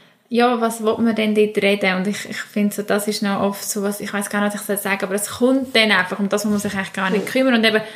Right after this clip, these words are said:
Speaker 1: vielleicht geht man mal zu jemandem und man findet die Person dann gar nicht so toll, aber es sind einfach so Mini-Schrittli, um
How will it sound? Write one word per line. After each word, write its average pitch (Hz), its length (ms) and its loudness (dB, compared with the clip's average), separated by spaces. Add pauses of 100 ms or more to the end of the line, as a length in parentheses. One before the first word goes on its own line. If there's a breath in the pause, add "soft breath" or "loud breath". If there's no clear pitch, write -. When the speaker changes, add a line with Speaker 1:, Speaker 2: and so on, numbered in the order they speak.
(320 loud breath)
Speaker 1:
vielleicht 233 260 0
geht 233 180 6
man 254 100 2
mal 254 180 0
zu 254 120 -4
jemandem 226 460 2
und 208 200 0
man 208 160 0
findet 208 280 0 (260)
die 220 120 2
Person 214 300 -2
dann 196 120 -2
gar 196 160 -2
nicht 196 160 -4
so 214 180 -10
toll, 240 240 4
aber 208 180 2
es - 80 -6
sind 220 100 0
einfach 220 260 -2
so 226 260 0 (400 loud breath)
Mini-Schrittli, 285 1040 2 (180)
um 247 340 4